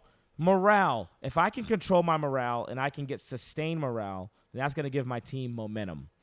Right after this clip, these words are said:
And if I can sustain momentum, eventually, guess what's gonna happen? We're gonna make some money. If you focus on money,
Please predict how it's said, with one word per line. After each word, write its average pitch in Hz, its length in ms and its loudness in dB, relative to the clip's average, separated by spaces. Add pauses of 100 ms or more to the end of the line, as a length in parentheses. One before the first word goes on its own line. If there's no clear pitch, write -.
(320)
And 135 120 -4
if 123 100 -6 (100)
I 151 200 0
can 156 300 -6 (180)
sustain 147 560 -6
momentum, 127 640 -4 (360)
eventually, 123 680 -2
guess 123 160 -4
what's - 120 -16
gonna 113 160 -8
happen? 113 400 -8 (260)
We're 135 100 -4
gonna 135 140 -2
make 120 180 -4
some 101 120 -6
money. 90 320 -6 (640)
If 165 160 6
you 190 100 2
focus 233 420 2
on 180 280 4 (100)
money, 147 640 2